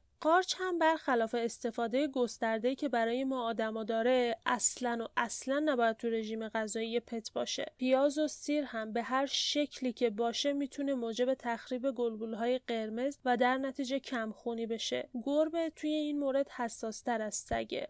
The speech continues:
تخم مرغ خام همین که سفیده اون حاوی آویدین هست که باعث کاهش جذب بیوتین می‌شه، همین که بحث آلودگی به سالمونلوز توش مطرحه.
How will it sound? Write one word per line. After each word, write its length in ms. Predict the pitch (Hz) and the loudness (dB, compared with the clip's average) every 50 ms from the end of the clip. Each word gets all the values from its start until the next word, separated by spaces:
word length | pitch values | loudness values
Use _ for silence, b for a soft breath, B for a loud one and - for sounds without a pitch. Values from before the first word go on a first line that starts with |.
| _ _ _ _ _ _ - | _ _ _ _ _ _ -4
تخم 320 | 330 349 330 - 370 381 | -4 -4 -2 -2 -2 0
مرغ 360 | 359 359 370 359 339 349 330 | 0 2 2 2 0 0 0
خام 320 | - - - 330 320 311 285 | -2 0 2 2 2 2 2
همین 300 | 269 302 311 320 330 311 | 2 0 0 0 0 -4
که 120 | - 339 | -6 -6
سفیده 520 | 294 - - - 247 - - 262 247 220 262 | -6 -4 0 0 0 0 -2 -4 -2 0 0
اون 340 | 294 330 339 - 247 226 226 | 0 0 0 -2 -2 -4 -4
حاوی 380 | 208 226 220 214 233 226 226 | -2 -4 -4 -2 -2 -2 -2
آویدین 600 | - - - 233 220 233 233 196 233 233 226 220 | -2 0 0 -2 -2 -2 -4 -4 -4 -6 -6 -6
هست 400 | 196 226 233 226 226 220 - - | -4 -4 -4 -4 -4 -4 -4 -4
که 100 | - 240 | -4 -4
باعث 320 | 202 233 233 233 226 - 294 | -2 -2 -2 -4 -4 -4 -6
کاهش 480 | 269 - - 247 233 226 254 247 - | -6 -4 -4 -4 -2 -2 -2 -4 -4
جذب 400 | 285 226 - 269 269 262 247 - | -4 -2 0 0 0 0 -2 -4
بیوتین 640 | 269 214 226 226 220 220 214 - - 285 302 294 269 | -6 -6 -6 -6 -6 -6 -6 -6 -6 -6 -4 -4 -4
می‌شه، 420 | 240 220 - - 233 233 233 226 - | -4 -4 -4 -4 -4 -4 -4 -4 -4
همین 260 | - 359 359 359 349 | -4 -4 -2 -4 -4
که 120 | - 330 | -2 -2
بحث 340 | 285 277 294 294 277 - - | 0 2 2 0 0 -2 -2
آلودگی 600 | 320 277 240 226 220 220 202 233 226 220 226 269 | 0 0 2 0 0 -2 -4 -4 -4 -4 -2 -2
به 100 | 294 294 | -2 -2
سالمونلوز 800 | 277 - - 240 220 214 214 214 220 214 220 220 220 240 254 - - | -2 -4 -2 -2 -2 -2 -2 -4 -6 -6 -4 -2 0 0 0 0 -2
توش 260 | - 226 - - 233 | -6 -6 -6 -6 -6
مطرحه. 520 | 226 214 214 - - 240 240 233 - - | -6 -6 -6 -6 -6 -6 -4 -4 -4 -8